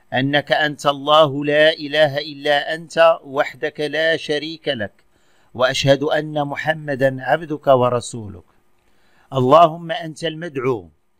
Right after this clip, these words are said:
وأنت المرجو ورازق الخير وكاشف السوء، الغفار ذو العفو الرفيع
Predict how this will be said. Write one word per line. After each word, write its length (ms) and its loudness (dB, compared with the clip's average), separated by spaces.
وأنت 440 -4
المرجو 800 0
ورازق 680 6
الخير 800 -4
وكاشف 720 -6
السوء، 480 -10
الغفار 840 2
ذو 140 -10
العفو 440 0
الرفيع 800 -4